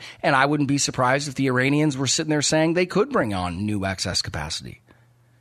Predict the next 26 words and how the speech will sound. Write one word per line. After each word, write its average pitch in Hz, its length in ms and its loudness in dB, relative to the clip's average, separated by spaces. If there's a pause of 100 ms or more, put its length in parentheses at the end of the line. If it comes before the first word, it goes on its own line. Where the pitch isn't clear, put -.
(920)
But 180 140 4
what 175 280 2
they 208 160 2
don't 131 340 0
get, 151 640 -2 (1200)
and 175 120 6
again, 180 220 2
I'm 123 140 -2
taking 160 320 0
them 165 120 2
at - 100 -2
their 131 120 2
word, 135 340 0
what 170 220 0
they 226 100 2
don't 175 220 0
get 196 300 2
is 135 160 -2
this 165 240 0
is 147 160 -2
not 151 240 2
a 180 60 2
light 156 340 0
switch - 480 0
type 113 320 -4
issue. - 380 -2